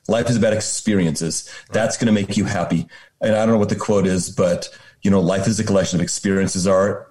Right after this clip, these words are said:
Speaker 1: something about the more diverse and the greater they are, the better your life is gonna be. It's not about, <gasps> "I got the latest camera or iPhone or a car." It's like, that's,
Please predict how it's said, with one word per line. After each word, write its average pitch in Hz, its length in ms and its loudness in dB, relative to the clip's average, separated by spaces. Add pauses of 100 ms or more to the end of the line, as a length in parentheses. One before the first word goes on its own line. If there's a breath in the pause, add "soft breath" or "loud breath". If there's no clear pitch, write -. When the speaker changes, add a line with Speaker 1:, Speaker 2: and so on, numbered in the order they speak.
(120)
Speaker 1:
something 98 320 0
about 90 220 0
the 98 60 2
more 98 220 4
diverse 101 580 0
and 104 140 0
the 101 40 2
greater 98 280 0
they 90 140 0
are, 87 180 2
the 90 100 -2
better 87 220 -2
your 87 140 0
life 76 220 -2
is 78 100 -6
gonna 82 180 -2
be. 71 220 -4
It's - 160 -8
not 95 160 2
about, 90 300 0
<gasps> 151 440 -2
"I 117 120 -4
got 104 200 -4
the 107 80 -4
latest 101 360 0
camera 98 320 0
or 92 180 0
iPhone 98 640 -2
or 90 140 -2
a 90 40 -4
car." 107 380 0
It's 87 120 -4
like, 104 120 -2
that's, - 400 -6